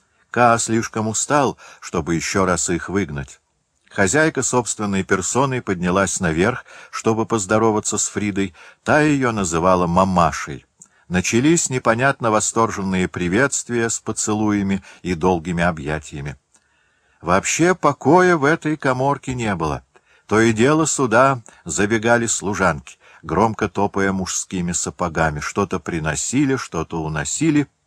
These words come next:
А когда им нужно было что-то достать из битком набитой кровати,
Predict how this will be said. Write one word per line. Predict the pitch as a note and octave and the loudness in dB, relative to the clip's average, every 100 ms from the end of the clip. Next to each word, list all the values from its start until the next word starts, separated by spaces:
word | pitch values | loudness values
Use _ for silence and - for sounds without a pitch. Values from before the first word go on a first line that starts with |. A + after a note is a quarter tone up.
| _ _ _ _ _ _ _ _ _ | _ _ _ _ _ _ _ _ _
А | G#2+ | -4
когда | G#2+ B2 C3 | -2 2 2
им | B2+ B2+ | 2 0
нужно | A#2+ A2 | -2 -2
было | G#2+ A2 G#2+ | 0 2 2
что-то | - G#2+ G#2 | -2 -4 -2
достать | F#2+ F#2 - G#2 G2 | 0 0 0 0 0
из | - F2 | -2 -6
битком | D#2 F2 - F2+ | -4 -4 0 0
набитой | F2 E2 E2+ - E2+ | 2 0 -2 -4 -6
кровати, | - E2 F2+ D#3 F#3 | 0 2 2 2 -2